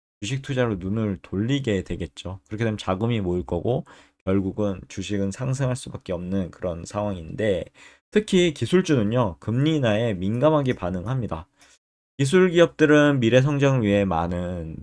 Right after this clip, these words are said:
투자를 필요로 하는데요. 어, 이러려면 낮은 금리가 좋은 상황이죠. 낮은 금리 환경에서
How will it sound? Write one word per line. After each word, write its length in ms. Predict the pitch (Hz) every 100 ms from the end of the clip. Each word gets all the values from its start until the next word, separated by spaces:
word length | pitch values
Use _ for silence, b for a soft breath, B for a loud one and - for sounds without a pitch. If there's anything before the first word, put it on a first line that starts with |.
| -
투자를 460 | - 123 117 107
필요로 380 | - 139 143 120
하는데요. 540 | 131 143 104 90 120 - b b b _ _ _
어, 260 | 107 113 117
이러려면 1160 | 120 131 147 143 131 110 110 110 107 107 104 -
낮은 480 | 87 87 95 135 135
금리가 880 | 135 92 92 87 90 92 92 78 78 _ _ _ _ _ _ -
좋은 240 | 92 92
상황이죠. 680 | 98 127 123 90 73 92 104 -
낮은 260 | 85 101
금리 260 | 98 92 90
환경에서 640 | 110 110 107 90 127 127